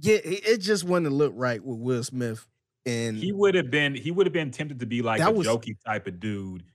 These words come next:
Speaker 2: Can you
Speaker 1: Yes.
Speaker 2: imagine when
Speaker 1: Oh
Speaker 2: Lawrence
Speaker 1: my God.
Speaker 2: Fishburne's trying to teach him about the Matrix and he, and he jumps over the building?
Speaker 1: <laughs>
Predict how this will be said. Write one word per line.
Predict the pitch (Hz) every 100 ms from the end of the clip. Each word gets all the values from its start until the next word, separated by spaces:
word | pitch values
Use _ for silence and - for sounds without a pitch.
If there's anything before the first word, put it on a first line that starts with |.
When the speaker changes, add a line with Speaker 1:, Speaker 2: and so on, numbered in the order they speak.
| _
Speaker 2:
Can | 160
you | 240
Speaker 1:
Yes. | -
Speaker 2:
imagine | 147 156 151 143
when | 131 120 110 104 _
Speaker 1:
Oh | 139 147
Speaker 2:
Lawrence | 135 127 113
Speaker 1:
my |
God. | - 120 113
Speaker 2:
Fishburne's | 131 123
trying | - 131 101
to |
teach | - 139
him | 131
about | 120 117
the |
Matrix | 98 113 117 -
and | 110
he, |
and | 98 101 113
he |
jumps | 92 104 143 123
over | 160 131 127
the |
building? | 104 131 123 123 117 113 113
Speaker 1:
<laughs> | -